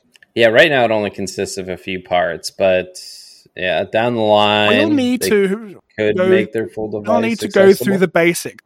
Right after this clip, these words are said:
Speaker 2: first. Just shut up.
Speaker 1: Okay,
Speaker 2: Acer,
Speaker 1: jeez.
Speaker 2: A-, A-, Acer is set to launch in early twenty twenty-two.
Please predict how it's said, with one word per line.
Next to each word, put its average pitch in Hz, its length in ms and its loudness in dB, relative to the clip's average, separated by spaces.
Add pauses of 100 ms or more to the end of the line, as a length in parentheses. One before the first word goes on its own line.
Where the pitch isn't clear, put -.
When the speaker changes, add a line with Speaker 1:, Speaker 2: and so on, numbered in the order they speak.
Speaker 2:
first. 127 420 -10 (120)
Just 185 200 -6
shut 185 300 -2
up. 165 200 -6 (760)
Speaker 1:
Okay, 110 880 2
Speaker 2:
Acer, 220 280 4
Speaker 1:
jeez. 233 320 4 (140)
Speaker 2:
A-, 190 80 -2 (120)
A-, 196 360 0
Acer 208 340 0
is 175 360 -4 (220)
set - 140 -2
to 202 120 -4
launch 196 300 0
in 190 100 -10
early 185 280 0
twenty 175 380 -6
twenty-two. 247 680 0